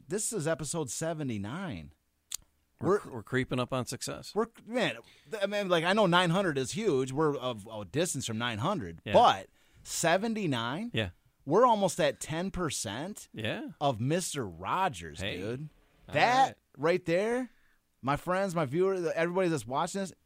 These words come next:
Speaker 1: we're almost at ten percent of Mister Rogers, right? We might have a fraction of the audience, but Mister Rogers started somewhere, too. He
Speaker 2: That's
Speaker 1: didn't,
Speaker 2: it.
Speaker 1: he wasn't massive when he first got going.
Speaker 2: Nope.
Speaker 1: <clears throat> So what I'm saying is, like, uh, it, it almost references, like, a quote from, there's a play, like, Shakespeare,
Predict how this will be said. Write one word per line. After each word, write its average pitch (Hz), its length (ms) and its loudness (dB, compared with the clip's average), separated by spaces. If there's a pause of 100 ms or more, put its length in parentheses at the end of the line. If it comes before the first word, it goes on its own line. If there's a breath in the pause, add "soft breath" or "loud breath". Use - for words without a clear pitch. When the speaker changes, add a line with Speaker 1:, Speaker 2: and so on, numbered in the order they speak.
Speaker 1:
we're 196 160 4
almost 240 240 2
at 131 140 2
ten 175 220 -4
percent 143 320 -4
of 120 60 -2
Mister 135 280 -4
Rogers, 101 600 -4
right? 113 220 -2
We 165 100 -2
might 196 160 2
have 139 100 2
a 110 60 -4
fraction 147 500 0
of 120 80 -2
the 123 80 0
audience, 170 220 2 (200 loud breath)
but 139 100 -2
Mister 175 260 0
Rogers 196 340 2
started 156 280 2
somewhere, 165 280 -2
too. 175 380 -2
He 147 140 -4
Speaker 2:
That's 233 160 0
Speaker 1:
didn't, 139 220 -4
Speaker 2:
it. - 80 -20
Speaker 1:
he 185 140 0
wasn't 190 340 2
massive 135 420 0
when 131 100 -2
he 147 140 -2
first 165 300 -6
got 120 200 0
going. 123 320 -2
Speaker 2:
Nope. 147 180 -6 (420 soft breath)
Speaker 1:
<clears throat> 196 340 0
So 160 160 -2
what 175 100 6
I'm 170 100 4
saying 202 300 0
is, 151 300 0 (640)
like, 139 380 0 (420 soft breath)
uh, 131 380 0 (300)
it, 131 60 -4
it 156 280 -2
almost 175 260 -2
references, 143 520 0
like, 131 120 -2
a 110 60 -8
quote 139 320 -2
from, 107 240 -6
there's 107 240 -6
a 107 60 -6
play, 120 420 -6
like, 101 140 -8
Shakespeare, 117 520 -6